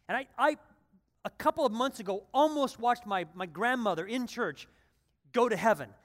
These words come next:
I mean, I saw her down there, her head went back, it looked like she was gone. Kind of stopped the service, went down there, I was with my uncle, doctors were kind of tending to her, and she was, just looked like she was completely out, gone,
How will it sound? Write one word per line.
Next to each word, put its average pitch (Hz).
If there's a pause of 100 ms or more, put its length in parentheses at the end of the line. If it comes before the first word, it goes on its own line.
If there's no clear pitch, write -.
(140)
I 190
mean, 214
I 190
saw 262
her 277
down 240
there, 254
her 240
head 233
went 254
back, 226
it 208
looked 240
like 190
she 240
was 165
gone. 139 (500)
Kind 262
of 220
stopped 262
the 190
service, 254
went 247
down 247
there, 254
I 220
was 196
with 240
my 233
uncle, 247 (220)
doctors 240
were 226
kind 233
of 220
tending 247
to 226
her, 240
and 233
she -
was, 214
just -
looked 233
like 202
she -
was 175
completely 254
out, 190
gone, 170